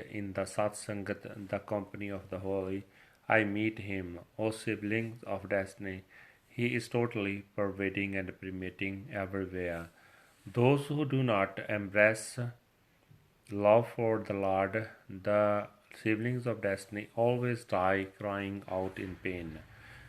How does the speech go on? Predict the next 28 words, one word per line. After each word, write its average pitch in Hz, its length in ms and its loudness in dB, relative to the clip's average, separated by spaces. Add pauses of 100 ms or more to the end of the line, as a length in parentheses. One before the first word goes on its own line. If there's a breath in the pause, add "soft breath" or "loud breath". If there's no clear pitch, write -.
(180 loud breath)
grasping 143 680 4
hold 117 420 2
of 107 320 0 (140)
the 98 320 2 (200)
hem 104 320 -2
of 107 260 0
his 107 440 -2
robe. 90 520 -4 (260)
O 110 120 -2
siblings 110 560 -2
of 101 240 -4
destiny, 104 540 -2 (100)
we 120 240 0
are 95 280 2 (100)
carried 101 360 -2
across 95 500 -2
the 95 160 -2
world 95 380 0
ocean 117 540 -2
of 98 160 -4
fear 95 480 -2
and 90 300 -10
pain. 95 380 -6 (720 loud breath)
By 117 180 10
his 135 340 2
glance 107 560 -2
of 110 340 -6
grace, 98 440 -4